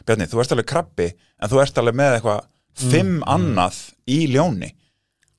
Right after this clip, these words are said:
Speaker 1: Þú bara þarft að leyfa þér að vera ljónið."
Speaker 2: Japp.
Speaker 1: Og ég bara,
Speaker 2: Það er mjög, þú
Speaker 1: það er
Speaker 2: veist,
Speaker 1: rétt.
Speaker 2: ok, fyrir ykkur, af því að ég,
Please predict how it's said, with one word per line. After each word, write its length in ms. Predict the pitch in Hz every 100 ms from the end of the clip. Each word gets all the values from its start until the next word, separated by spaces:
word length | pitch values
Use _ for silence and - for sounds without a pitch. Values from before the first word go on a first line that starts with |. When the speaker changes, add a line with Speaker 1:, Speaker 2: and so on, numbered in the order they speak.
| _
Speaker 1:
Þú 60 | 110
bara 160 | 117 110
þarft 180 | -
að 100 | 123
leyfa 280 | 120 165 156
þér 180 | 110 120
að 40 |
vera 180 | 110 165
ljónið." 560 | 123 165 220 110 - -
Speaker 2:
Japp. 300 | 135 123 123 - _
Speaker 1:
Og 60 | 101
ég 100 | 95
bara, 140 | -
Speaker 2:
Það 80 | 127
er 120 | 117
mjög, 240 | 117 120 120
þú 200 | - -
Speaker 1:
það 40 |
er 60 | 139
Speaker 2:
veist, 120 | 127
Speaker 1:
rétt. 120 | 151
Speaker 2:
ok, 240 | 139 147 143
fyrir 180 | 143 160
ykkur, 240 | 165 156
af 100 | 151
því 60 | 147
að 160 | 139
ég, 200 | 139 139